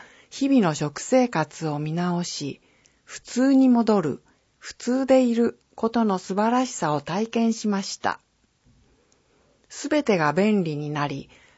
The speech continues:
いつでも美味しいものが気軽に手に入る一方で、その副作用に悩まされている現在の私たち。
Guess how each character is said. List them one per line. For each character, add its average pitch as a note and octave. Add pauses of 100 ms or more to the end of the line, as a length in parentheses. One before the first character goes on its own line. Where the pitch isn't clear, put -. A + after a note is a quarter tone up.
い B3
つ -
で A3+
も D#3+
美 F#3+
味 G3+
し A3
い F#3+
も D#3+
の D#3
が C#3+
気 F3
軽 A#3
に B3
手 C4
に G#3+
入 F#3+
る D#3
一 D3+ (200)
方 D#3
で、 B2 (480)
そ G#3+
の B3
副 B3
作 C#4
用 G#3+
に D#3
悩 D#3
ま A3
さ A3+
れ F#3
て D3+
い C#3+
る D3+
現 A3+
在 D#3
の C3+
私 G3
た D3
ち。 -